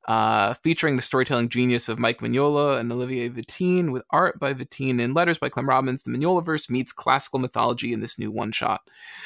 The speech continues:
Apparently, <clears throat> excuse me, apparently for those unfamiliar with Vitin's work,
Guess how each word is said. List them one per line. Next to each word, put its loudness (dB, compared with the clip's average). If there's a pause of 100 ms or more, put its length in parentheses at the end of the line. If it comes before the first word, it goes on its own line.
(320)
Apparently, 0 (100)
<clears throat> -
excuse 0
me, -4 (180)
apparently 2
for -2
those 4
unfamiliar 4
with -2
Vitin's -2
work, 0